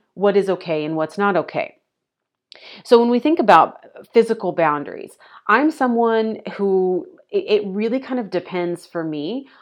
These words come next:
on physical boundaries, on how close I let people get. So for people that I know really well and that I'm comfortable with, right, I feel safe with them on multiple levels,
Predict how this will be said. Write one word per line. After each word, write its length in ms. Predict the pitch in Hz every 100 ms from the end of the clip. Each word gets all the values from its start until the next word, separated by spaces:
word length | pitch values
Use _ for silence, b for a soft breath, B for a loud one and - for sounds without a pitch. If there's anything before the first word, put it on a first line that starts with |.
| B
on 160 | 185 180
physical 380 | 196 185 180
boundaries, 580 | 175 175 165 165 165 165
on 160 | - 175
how 200 | 165 170
close 360 | - 175 165 -
I 80 | 165
let 300 | 160 156 -
people 300 | - 160 143
get. 420 | 143 - - - - B B
So 220 | B 196 175
for 120 | 214
people 260 | 247 302
that 140 | 247 196
I 120 | 170
know 280 | 175 175 190
really 320 | 190 185 214
well 540 | 220 165 131 170 - -
and 160 | 175 165
that 80 |
I'm 240 | 160 160 165
comfortable 1000 | - - 202 196 - - 180 160 156 151
with, 340 | 147 175 -
right, 160 | 165 -
I 120 | -
feel 180 | - 139
safe 460 | - - 202 208
with 180 | 202 196
them 360 | 190 180 175 180
on 280 | 156 156 156
multiple 540 | 151 156 - - 247
levels, 400 | 160 143 165 233